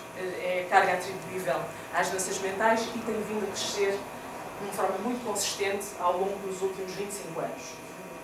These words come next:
Foi quando se mediu pela primeira vez, foi em mil novecentos e noventa, que se fez este primeiro estudo. E isso aqui é muito evidente, por exemplo, em Portugal, mas também no resto do mundo. Eh, as principais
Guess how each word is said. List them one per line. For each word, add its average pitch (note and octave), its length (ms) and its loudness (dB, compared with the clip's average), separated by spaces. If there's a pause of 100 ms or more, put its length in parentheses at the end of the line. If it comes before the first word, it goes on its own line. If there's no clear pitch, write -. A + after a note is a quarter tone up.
(240)
Foi F3+ 140 4
quando F#3+ 200 4
se G3 160 0
mediu G3 180 -2
pela G3+ 180 0
primeira F#3 260 -2
vez, F#3 160 -4
foi F3+ 120 -8
em F3+ 40 -8
mil F3 100 -8
novecentos F3 340 -4
e F#3+ 80 -8
noventa, F3+ 320 -6 (420)
que - 60 -10
se - 80 -8
fez F3 180 -4
este - 140 -8
primeiro - 240 -8
estudo. - 240 -10 (2500)
E A3 120 -6
isso A3+ 180 0
aqui A3 240 2
é G#3+ 60 4
muito A#3 240 2
evidente, G#3 460 -2
por - 80 -10
exemplo, G3 240 -2
em G3+ 40 -2
Portugal, G3+ 600 2 (220)
mas F3 140 -2
também F3 340 2
no F3 80 0
resto F3+ 340 0
do F#3+ 120 -6
mundo. A3 280 0 (480)
Eh, - 160 2
as - 100 2
principais G3 1000 2